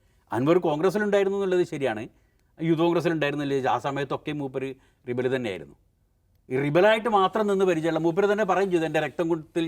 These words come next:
ഞാനൊരു റിബലാണെന്ന്." റിബലായിട്ട് മാത്രം നിന്ന് പരിചയമുള്ള ഒരാൾ പാർട്ടി ഉണ്ടാക്കിയിട്ട് അത് വേണമെങ്കിൽ കേരള റിബൽ പാർട്ടി ആവാം എന്നല്ലാതെ ഒരു തെരഞ്ഞെടുപ്പിനപ്പുറത്തേക്ക് അതിനെന്ത് ചെയ്യാൻ പറ്റും എന്നുള്ള കാര്യത്തിൽ എനിക്കൊരു, ഒരു സംശയമുണ്ട്. പിന്നെ അൻവറിൻ്റെ പാർട്ടിയെ പറ്റി എനിക്ക് പിന്നെയും ഒരു സംശയമുള്ളത്,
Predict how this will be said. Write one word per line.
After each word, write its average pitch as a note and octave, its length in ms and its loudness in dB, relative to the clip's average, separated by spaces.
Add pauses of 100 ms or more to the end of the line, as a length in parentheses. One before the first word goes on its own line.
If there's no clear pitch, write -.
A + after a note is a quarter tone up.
ഞാനൊരു D3+ 240 -4
റിബലാണെന്ന്." C3+ 520 -6 (380)
റിബലായിട്ട് E3+ 440 2
മാത്രം G3+ 560 2
നിന്ന് G#3 180 -2
പരിചയമുള്ള F#3+ 420 4
ഒരാൾ F3+ 240 0
പാർട്ടി E3+ 340 -2
ഉണ്ടാക്കിയിട്ട് E3+ 460 -4 (360)
അത് C3+ 160 0
വേണമെങ്കിൽ E3 400 0
കേരള E3+ 280 0
റിബൽ D#3+ 260 -2
പാർട്ടി F#3 300 0
ആവാം D#3 380 0
എന്നല്ലാതെ C#3 440 -2 (440)
ഒരു G#3 180 8
തെരഞ്ഞെടുപ്പിനപ്പുറത്തേക്ക് G#3 1000 -2
അതിനെന്ത് D#3+ 340 -4
ചെയ്യാൻ C#3+ 340 -6
പറ്റും C#3 160 -10
എന്നുള്ള C#3 220 -6
കാര്യത്തിൽ C3 320 -4
എനിക്കൊരു, B2+ 340 -6 (260)
ഒരു G3 120 2
സംശയമുണ്ട്. G2 540 -6 (680)
പിന്നെ A#3 300 2 (140)
അൻവറിൻ്റെ D#3 420 -4
പാർട്ടിയെ C#3+ 260 -4
പറ്റി C#3 220 -6
എനിക്ക് C#3 300 -6
പിന്നെയും F#3 340 0
ഒരു D#3+ 80 -4
സംശയമുള്ളത്, G2 580 -8